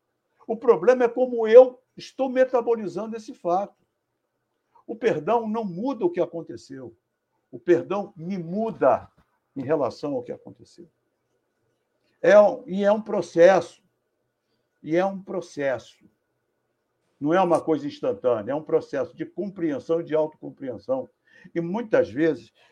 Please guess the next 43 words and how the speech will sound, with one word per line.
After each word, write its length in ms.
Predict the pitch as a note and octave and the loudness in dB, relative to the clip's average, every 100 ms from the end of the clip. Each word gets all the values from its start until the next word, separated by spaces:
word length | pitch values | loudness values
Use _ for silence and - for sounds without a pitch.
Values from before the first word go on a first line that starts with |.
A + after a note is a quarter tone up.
| - | -4
e 100 | C#3+ | 2
a 80 | C#3+ | 2
maioria 500 | D3 D#3 C3+ E3 E3+ | 4 2 2 2 2
das 260 | D3 B2+ | 2 -4
vezes 460 | G2+ C#3 C#3+ A#2 - _ | -4 -6 -6 -10 -20 _
que 80 | B2+ | -12
eu, 200 | A#2 - _ _ _ - | -12 -14 _ _ _ -8
é, 320 | A2+ A2+ - - _ _ | -4 -4 -6 -20 _ _
é, 120 | G#2+ - _ | -18 -18 _
das 120 | C3 | -16
pessoas 420 | - C3+ A#2 C#3+ C#3 | -12 -12 -8 -10 -10
com 160 | B2 | -14
quem 120 | A2+ | -8
eu 120 | C#3 C3 | -6 -6
tenho, 400 | - B2+ A#2+ G2+ _ _ _ | -6 -8 -8 -12 _ _ _
é, 100 | A#2 | -10
contato, 680 | - A#2+ - D3+ C3 - - _ _ _ _ _ _ | -6 -8 2 4 4 0 -20 _ _ _ _ _ _
elas 220 | D3 E3 | -2 0
têm 140 | E3 E3+ | 0 -6
muito 280 | A3 E4+ | -6 -10
mais 260 | F#3 D#3+ D#3+ | -2 -2 -2
problema 560 | - D3 A2+ C#3 C3 B2+ | -4 -8 -2 -2 0 0
com 200 | B2+ B2+ | -2 4
o 80 | |
auto-perdão 800 | D#3+ F3+ F3 - C#3+ G#2+ G#2+ D3+ | 4 4 0 -8 -8 -6 -6 -6
do 80 | D#3 | -8
que 100 | - | -16
com 140 | D3+ D3+ | -16 -12
o 40 | |
perdão. 360 | D3+ A2 E2+ F2+ _ _ _ _ _ _ _ _ _ _ _ _ _ _ _ _ _ _ _ _ - _ _ _ _ _ _ _ | -10 -10 -12 -20 _ _ _ _ _ _ _ _ _ _ _ _ _ _ _ _ _ _ _ _ -20 _ _ _ _ _ _ _
E 80 | - | 0
eu 60 | E3+ | 2
vou 120 | G#3+ | 2
te 80 | A3+ | 0
dizer 120 | G#3+ | -2
uma 120 | C#4+ | -2
coisa, 240 | - F3 C3+ | 0 -2 0
eu 40 | |
também 220 | C#3+ D3+ | -4 -4
tô 120 | F3+ | -6
no 100 | A3+ | -6
meio 220 | G3 G#3 D3+ | -4 -4 -4
deles. 480 | C3+ D3+ - _ | -4 -4 -8 _